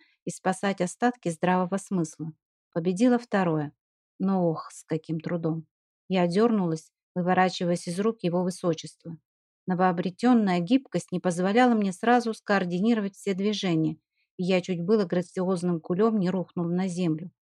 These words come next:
Он не ожидал, но отреагировал мгновенно, перехватил, прижал к себе покрепче, так что я пискнула полузадушенно и только потом аккуратно поставила на землю. "Осторожнее! Есть будешь?"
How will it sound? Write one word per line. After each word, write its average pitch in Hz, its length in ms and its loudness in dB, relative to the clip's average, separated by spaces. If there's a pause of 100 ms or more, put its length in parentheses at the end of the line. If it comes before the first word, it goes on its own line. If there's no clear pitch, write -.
(160)
Он 214 220 0
не 214 100 0
ожидал, 202 480 0
но 165 180 0
отреагировал 175 640 0
мгновенно, 175 680 -2
перехватил, 180 800 -4 (260)
прижал 202 380 2
к 220 80 -18
себе 170 240 -4
покрепче, 202 640 -2
так 180 200 0
что - 160 -8
я 175 160 2
пискнула 175 520 -2
полузадушенно 170 840 -2 (300)
и 185 80 -6
только 175 320 -2
потом 208 340 0
аккуратно 170 460 -2
поставила 160 460 -2
на 165 180 0
землю. 156 380 -4 (360)
"Осторожнее! 170 800 -2 (440)
Есть 175 300 -2
будешь?" 208 500 -2